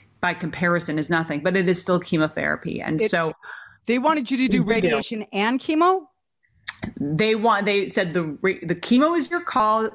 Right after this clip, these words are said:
Speaker 1: It's a gray area.
Speaker 2: Yeah.
Speaker 1: And then I had two radiation oncologists, s-, one who said, "You should do it. It'll be a twenty percent chance of recurrence if you don't." And then I
Speaker 2: Yes.
Speaker 1: went to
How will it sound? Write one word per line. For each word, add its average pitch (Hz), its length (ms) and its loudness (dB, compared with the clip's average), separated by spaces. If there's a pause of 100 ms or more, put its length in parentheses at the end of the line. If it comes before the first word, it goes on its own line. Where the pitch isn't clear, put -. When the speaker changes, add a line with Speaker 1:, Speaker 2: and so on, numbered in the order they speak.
Speaker 1:
It's 185 160 -4
a 233 40 0
gray 175 300 0
area. 151 500 0 (240)
Speaker 2:
Yeah. 165 220 0
Speaker 1:
And 190 100 4
then 196 160 0
I 208 60 2
had 185 440 0 (600)
two 262 300 4
radiation 208 520 2
oncologists, 156 920 -2 (380)
s-, - 160 -10
one 202 320 4
who 226 100 4
said, 180 580 0 (200)
"You 175 240 4
should 208 420 2
do 190 160 4
it. 190 240 0 (160)
It'll 170 180 2
be 165 120 2
a 160 40 0
twenty 185 280 -2
percent 185 280 -2
chance 170 220 -2
of 165 80 -6
recurrence 165 400 0
if 175 100 -6
you 185 120 4
don't." 147 480 -4 (560)
And 180 240 -2
then 180 400 0 (180)
I 175 60 0
Speaker 2:
Yes. 170 80 -2
Speaker 1:
went 175 140 -2
to 202 40 -8